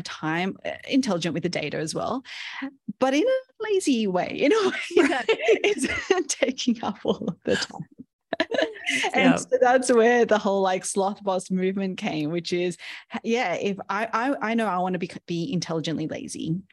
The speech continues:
Speaker 2: Yeah.
Speaker 1: Um, and so how can I help others do that
Speaker 2: Yeah.
Speaker 1: as well?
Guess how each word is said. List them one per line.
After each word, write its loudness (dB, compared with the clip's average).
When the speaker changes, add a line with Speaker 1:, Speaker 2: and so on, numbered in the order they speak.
Speaker 2:
Yeah. 0
Speaker 1:
Um, -2
and 6
so 2
how 0
can 0
I 4
help -4
others -4
do 0
that -2
Speaker 2:
Yeah. -6
Speaker 1:
as -4
well? -8